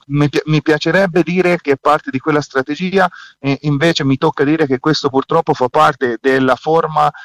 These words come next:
eh, normale di gestione della piazza da parte della polizia antisommossa colombiana, la esmad. Non è una novità che succedano cose di questo tipo, erano anni che non moriva un giovane a Bogotà,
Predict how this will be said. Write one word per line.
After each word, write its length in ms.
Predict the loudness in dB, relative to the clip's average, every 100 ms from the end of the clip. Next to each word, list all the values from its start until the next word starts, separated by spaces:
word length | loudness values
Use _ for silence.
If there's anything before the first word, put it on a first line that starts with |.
| -8
eh, 180 | -2 0
normale 840 | 2 2 2 2 4 2 0 -2 -2
di 140 | -2
gestione 480 | -2 -4 -2 -4 -2
della 200 | -2 -2
piazza 440 | 0 0 0 -2
da 120 | 0
parte 460 | 2 2 2 0 -4
della 180 | -2 -2
polizia 340 | -2 -6 -4
antisommossa 520 | -6 -8 -10 -8 -8
colombiana, 560 | -8 -8 -6 -6 -8 -10 -2
la 120 | 0
esmad. 360 | 0 -2 -2 -4 _ -20 -20 -4
Non 200 | 0 2
è 160 | 2 0
una 220 | 0 0
novità 360 | 0 0 0 -2
che 120 | -4
succedano 440 | -10 -8 -8 -8
cose 220 | -6 -8
di 80 | -8
questo 300 | -14 -12 -10
tipo, 400 | -4 -4 0 2
erano 340 | 2 0 2 2
anni 320 | 2 0 -4
che 140 | -6
non 120 | -6
moriva 460 | -4 -2 -2 0 0 -2 _
un 160 | -12 -2
giovane 320 | 0 2 0
a 40 |
Bogotà, 540 | 0 -2 0 2 2